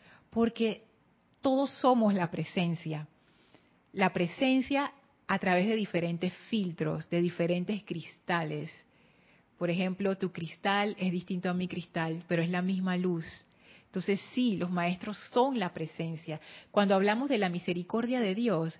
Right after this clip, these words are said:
es la maestra ascendida Kuan Yin. Ella personifica la presencia de Dios en misericordia. La liberación de Dios, el maestro ascendido Saint Germain,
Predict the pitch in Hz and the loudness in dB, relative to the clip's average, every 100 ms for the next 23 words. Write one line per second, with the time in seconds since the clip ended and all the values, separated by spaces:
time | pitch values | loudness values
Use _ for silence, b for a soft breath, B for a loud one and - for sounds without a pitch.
0 | - - 190 208 175 180 190 190 165 175 | -10 -4 -2 -2 -2 -2 -4 -4 -2 -2
1 | 180 165 170 185 160 160 B B - 202 | -2 -4 -2 -2 -4 -8 B B -2 2
2 | 220 220 190 170 - 175 165 - - 208 | 2 2 0 0 -2 -2 -4 -4 -4 -2
3 | 165 160 151 _ _ _ _ 180 175 165 | -4 -4 -6 _ _ _ _ -2 -2 -2
4 | 160 - 180 185 - 196 175 170 175 202 | -4 -4 -2 0 0 0 2 2 2 0
5 | 226 b b b _ _ - 196 196 190 | -2 b b b _ _ 2 4 4 2
6 | 175 165 160 160 156 151 147 - b b | 0 -2 -4 -4 -4 -6 -8 -12 b b
7 | b b b _ _ 185 196 202 196 180 | b b b _ _ 2 4 6 4 4
8 | 175 - - 254 220 180 180 180 180 175 | 2 -2 0 2 4 4 2 2 2 2
9 | 160 160 180 170 170 185 185 175 175 185 | 0 -4 -4 -2 -2 -2 -2 -2 0 -2
10 | 175 170 165 175 202 170 160 | -4 -4 -2 -2 -2 -4 -6